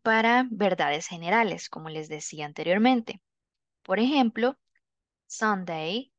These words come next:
comes after Saturday. El domingo viene después del sábado. Okay, it's important, so important to know that, to know that. Ok.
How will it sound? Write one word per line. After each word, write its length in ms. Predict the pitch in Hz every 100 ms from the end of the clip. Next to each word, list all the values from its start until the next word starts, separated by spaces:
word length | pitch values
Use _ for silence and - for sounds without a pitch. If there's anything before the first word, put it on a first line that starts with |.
| _
comes 400 | - 156 165 - -
after 460 | 165 - - 202
Saturday. 680 | 196 - 156 135 - - - _ _ _ -
El 200 | 170 170
domingo 680 | 180 208 208 185 185 240 _
viene 400 | 165 165 160 170
después 680 | 185 190 - 160 147 180 - _ _ _ _ _
del 160 | 185 208
sábado. 460 | 302 302 - - _ _ _ _ _ _ _ _ _ _ _ _ _ _ -
Okay, 140 | 202
it's 240 | - 220 -
important, 640 | 226 226 214 233 240 240 - _
so 260 | - 226 226
important 480 | 220 214 214 208 208
to 100 | 175
know 240 | 165 160
that, 220 | 156 - - _ _ _ -
to 60 | 175
know 200 | 175 -
that. 260 | - - - _ _ _ _ _ _ _ _ _ _ _ _ _ _ _ _ _ _ _ _ _ _ _ _ _ _ _ _ _ _ _ _ _ _ _ _ _ _
Ok. 580 | 202 196 - 185 180